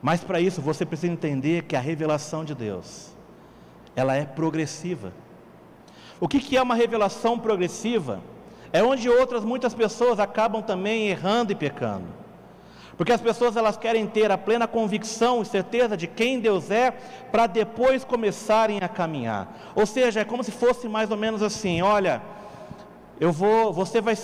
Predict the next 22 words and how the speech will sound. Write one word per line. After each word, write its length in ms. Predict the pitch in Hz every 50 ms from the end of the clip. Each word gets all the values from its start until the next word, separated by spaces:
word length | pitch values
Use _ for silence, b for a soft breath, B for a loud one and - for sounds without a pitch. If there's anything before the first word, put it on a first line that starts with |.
| - -
eu 100 | 196 202
tenho 220 | 190 - 220 233 240
um 20 |
chamado 360 | - - 226 202 226 226 220
de 80 | 208 226
pastor, 440 | 220 233 226 - - - 226 233 226
mas 140 | 208 196 185
eu 80 | 214
só 180 | 214 - 240 208
vou 160 | 170 240 311
começar 800 | - 359 311 294 254 - - - 220 208 185 139 - - - -
a 100 | - 208
fazer 520 | 208 - - 254 233 208 170 208 262 254 220
algo 300 | 220 240 277 277 233 208
quando 260 | - 233 254 262 254
o 100 | 247 220
óleo 200 | 233 254 269 269
estiver 380 | 254 - - 240 180 214 240 233
sobre 200 | - 247 214 226
a 20 |
minha 120 | 226 233 233
cabeça." 680 | 233 233 202 151 165 190 208 208 - - 135 104 101